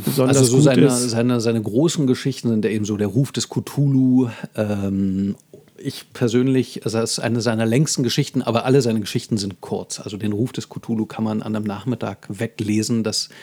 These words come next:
Speaker 2: das ist eigentlich eine etwas längere Kurzgeschichte.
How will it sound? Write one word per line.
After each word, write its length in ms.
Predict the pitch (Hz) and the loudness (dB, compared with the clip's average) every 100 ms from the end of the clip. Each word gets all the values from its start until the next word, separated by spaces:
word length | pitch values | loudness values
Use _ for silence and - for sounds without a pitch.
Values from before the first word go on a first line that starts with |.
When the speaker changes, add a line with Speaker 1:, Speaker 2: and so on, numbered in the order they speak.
| - | -6
Speaker 2:
das 160 | 110 - | -4 -2
ist 140 | 127 | -4
eigentlich 440 | - 110 113 110 - | -2 -2 -2 -2 -4
eine 260 | 110 104 - | -4 -4 -6
etwas 320 | - 113 - | -6 -6 -4
längere 260 | 107 107 101 | -4 -4 -6
Kurzgeschichte. 880 | - 113 - - - 98 - 113 | -6 -8 -8 -12 -10 -8 -4 -6